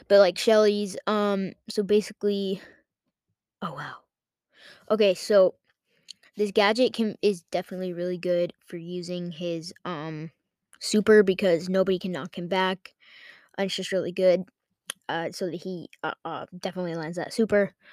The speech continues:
Uh, but the only bad thing is that Primo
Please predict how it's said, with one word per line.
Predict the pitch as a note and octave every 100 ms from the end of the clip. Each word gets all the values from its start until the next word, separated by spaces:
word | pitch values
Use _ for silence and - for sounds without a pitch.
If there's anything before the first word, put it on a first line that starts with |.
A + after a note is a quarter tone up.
| - - - -
Uh, | G3 F3+
but | F#3 - G#3+ - _ - - _ _ _ -
the | A3
only | A3+ G3+
bad | F3+ F3+
thing | G3+ F#3
is | F3+ E3
that | D3+ - - _
Primo | - - G#3+ G#3 G3+ G3 F#3